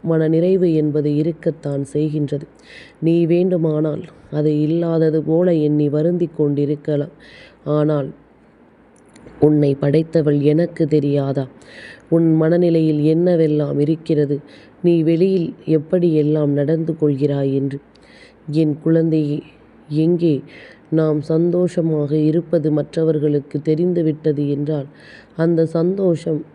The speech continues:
நிலைக்காமல் போய்விடுமோ என்று தானே யோசிக்கிறாய்? அந்த சந்தோஷம் நமக்கு கிடைக்காமல் போய்விடுமோ என்று தானே நினைக்கின்றாய்? நிச்சயமாக அந்த சந்தோஷத்தை எல்லாம்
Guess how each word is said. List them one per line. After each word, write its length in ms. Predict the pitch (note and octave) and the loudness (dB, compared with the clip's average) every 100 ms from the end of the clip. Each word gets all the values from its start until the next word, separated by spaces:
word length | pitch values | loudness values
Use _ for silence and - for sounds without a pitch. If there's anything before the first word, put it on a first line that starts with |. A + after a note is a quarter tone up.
| - | -2
நிலைக்காமல் 800 | D3+ D#3+ D#3+ D#3+ E3+ F3+ F#3 D#3 | 0 2 -2 -4 -2 0 0 -2
போய்விடுமோ 680 | D#3 D#3+ F3 D#3+ C#3+ D3 D3 - | 0 0 2 0 0 -2 -4 -6
என்று 280 | C#3+ C#3+ C#3+ | -4 0 0
தானே 320 | C#3+ D3+ E3+ D3 | -2 -2 -2 0
யோசிக்கிறாய்? 720 | C#3+ D3+ D3+ D3+ - C#3+ C#3 - - - - - - | 0 -2 -4 -8 -4 -4 -4 -10 -20 -20 -20 -20 -12
அந்த 320 | D#3+ E3 E3 | -2 0 0
சந்தோஷம் 720 | D#3+ F3 F3 G3 F#3+ D#3+ E3 D3 - - | -2 0 -2 0 -2 0 -2 -4 -10 -4
நமக்கு 400 | D3+ D#3 D3+ D3+ | 0 0 -2 -8
கிடைக்காமல் 800 | D3 D#3+ E3+ E3+ F3+ F3+ F#3 D#3+ D#3 | -2 0 -2 -2 -2 0 0 0 0
போய்விடுமோ 580 | E3 F3 D#3+ D3 C#3+ C#3+ - | 0 2 2 0 -2 -6 -8
என்று 300 | C#3+ D3 D3 | -4 -2 0
தானே 320 | C#3+ D3 E3 D3 | -2 -2 -2 0
நினைக்கின்றாய்? 760 | C#3+ C#3+ D3 - D3 C#3 C#3 B2+ - - - - - - | 0 -2 -4 -6 -4 -2 -4 -6 -18 -20 -20 -20 -20 -6
நிச்சயமாக 840 | D#3+ E3 D#3+ F3+ E3 D#3+ D#3 D3+ D3+ C#3+ - - | 0 0 0 -2 0 0 0 0 0 -2 -6 -6
அந்த 260 | C#3+ D3 D3 | -2 0 0
சந்தோஷத்தை 880 | D3 D#3 E3 E3+ E3 F3 F3 - D#3+ D3 | -2 -2 0 0 -2 -2 -4 -4 -4 0
எல்லாம் 360 | D3 D3+ D#3 | 0 0 -4